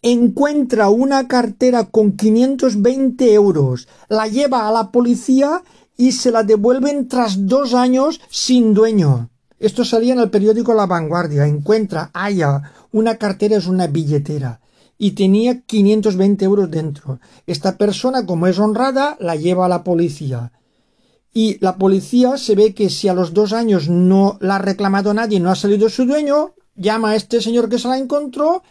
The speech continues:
y se la devuelven, porque no ha aparecido propietario ni dueño. Pues porque se la merece, enhorabuena, y es un premio a su honradez. Y con esta noticia positiva y curiosa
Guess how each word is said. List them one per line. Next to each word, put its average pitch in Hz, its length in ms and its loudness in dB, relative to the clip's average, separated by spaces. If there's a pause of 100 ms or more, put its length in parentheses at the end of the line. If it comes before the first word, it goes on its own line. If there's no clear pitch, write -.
(360)
y 294 200 0
se - 180 -2
la 208 120 0
devuelven, 170 640 0
porque 214 320 0
no 226 80 0
ha 240 40 2
aparecido 226 580 0
propietario 220 560 0
ni 220 120 2
dueño. 165 420 0 (440)
Pues 202 260 -2 (220)
porque 226 280 0
se 226 120 0
la 226 100 2
merece, 233 640 2
enhorabuena, 233 760 2
y 214 340 -4 (300)
es 233 160 0
un 254 220 2
premio 269 340 0
a 220 40 0
su - 200 -2
honradez. 185 720 0
Y 254 100 -2
con 262 180 -2
esta 330 260 -8
noticia 262 540 -4
positiva 233 600 0
y 247 160 0
curiosa 254 840 2